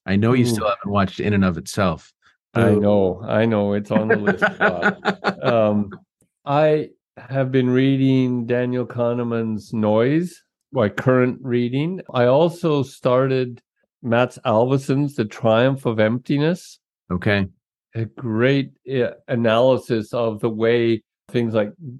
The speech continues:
Speaker 2: grandiosity, pumping everything up without substance, and creating illusions, and having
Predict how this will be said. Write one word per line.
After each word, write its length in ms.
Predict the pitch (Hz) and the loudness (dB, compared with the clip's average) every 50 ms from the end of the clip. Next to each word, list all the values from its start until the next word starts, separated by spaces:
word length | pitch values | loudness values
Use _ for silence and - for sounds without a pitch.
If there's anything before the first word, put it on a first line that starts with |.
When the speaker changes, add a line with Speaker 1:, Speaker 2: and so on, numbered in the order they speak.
| _ _ _ - | _ _ _ -16
Speaker 2:
grandiosity, 1200 | 135 - 120 127 123 127 127 123 123 120 117 110 113 120 120 117 - - 110 95 92 92 90 95 104 - _ - | -8 -2 0 2 4 4 2 2 2 2 4 4 4 4 2 0 -2 -6 -4 -4 -4 -6 -8 -10 -14 -20 _ -14
pumping 420 | - - 127 127 - 139 123 120 | -8 -6 -6 -4 0 0 0 2
everything 400 | 120 117 120 117 107 113 110 110 | 2 0 0 -2 -2 0 0 2
up 200 | 117 120 117 - | 2 0 0 -2
without 340 | 120 104 107 107 107 107 107 | -4 -2 0 0 0 0 -4
substance, 840 | - - - 110 110 113 104 - - - 98 90 85 80 - - - _ - | -6 0 0 2 2 0 -4 -6 -2 -2 -2 -2 -2 -8 -14 -20 -18 _ -6
and 340 | 110 101 98 98 101 - | -4 -4 -2 -4 -6 -8
creating 460 | - - - 127 120 120 113 117 113 113 | -6 0 2 2 2 4 2 2 2 2
illusions, 960 | 113 110 107 107 107 113 120 120 113 104 101 113 110 98 95 95 95 90 101 | 2 2 2 2 2 4 4 2 2 2 2 0 0 0 -2 -4 -4 -2 0
and 180 | 104 95 95 | 0 0 0
having 500 | 90 110 113 110 107 107 107 107 104 101 | -2 0 0 0 2 0 0 0 -2 -4